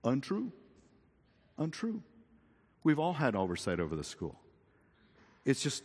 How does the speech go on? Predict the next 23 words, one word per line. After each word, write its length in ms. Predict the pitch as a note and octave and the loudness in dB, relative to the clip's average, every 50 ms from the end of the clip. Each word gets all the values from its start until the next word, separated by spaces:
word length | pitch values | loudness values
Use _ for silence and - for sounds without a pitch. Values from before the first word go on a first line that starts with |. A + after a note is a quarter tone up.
| - B2 | -4 0
there's 240 | C3 C3+ A#2+ A#2+ | 0 0 2 4
no 200 | C#3 D3 D3 C#3+ | 4 4 4 4
cause 320 | C3+ - D3 C#3+ C#3+ C3+ C3 | 2 2 2 2 2 2 0
effect. 380 | C3+ B2+ - F3+ D#3+ G#2+ F#2 | -2 -2 0 -2 -2 -2 -2
There's 180 | - A#2+ A2 - | -2 -2 0 2
no 120 | C3+ C3+ | 2 4
relationship. 760 | C3 B2+ C3 B2+ C3 C#3 D3 - - A#2 - - F#2 D#2 - - - - - - | 4 4 4 4 4 2 0 0 -2 -4 -4 -4 -6 -6 -6 -12 -20 -20 -8 0
There's 200 | C3 B2 A2 - | 0 0 2 4
nothing 400 | C#3 C#3+ C3 - - C3+ C3 B2 | 2 2 2 4 2 4 4 4
substantial 680 | A#2 - - B2+ - - - C#3 C#3 C#3 - - B2+ | 2 0 -2 -2 -2 0 0 2 2 2 0 -2 -4
there. 200 | F#2 F2+ F2+ - - - - - | -2 -2 -4 -6 -8 -14 -8 -4
It's, 320 | B2 A#2+ - - - - - - | -2 -2 -2 -4 -10 -10 -10 -6
it's 200 | B2+ B2 - - | -6 -4 -2 0
a 60 | C#3 | 0
myth. 420 | C#3 E3 G3 G#3 C#3+ - - - - - - - _ _ _ _ _ _ _ _ _ _ _ _ _ _ _ _ _ _ _ - | 0 0 -2 -4 -6 -8 -14 -20 -20 -20 -20 -20 _ _ _ _ _ _ _ _ _ _ _ _ _ _ _ _ _ _ _ -2
I, 120 | A2+ C#3+ - - - - | -2 -2 -2 -4 -4 0
I 140 | C#3 E3 F3 | 2 2 2
just 240 | E3+ F3 - - D#3 | 2 0 0 2 4
want, 240 | D3+ D3 D3 - - - - - - - - - - - _ - | 4 4 4 2 -4 -18 -20 -20 -20 -20 -20 -20 -20 -20 _ 0
I 120 | - D3+ F#3 | 4 4 6
want 260 | F#3+ F3+ E3+ D#3 B2+ | 6 4 2 4 4
God's 280 | D3+ D3 D3 C#3+ B2 C3+ | 6 6 6 4 2 2
will. 360 | C#3+ D#3 E3+ E3 C3 D#2 | 2 4 4 4 2 -2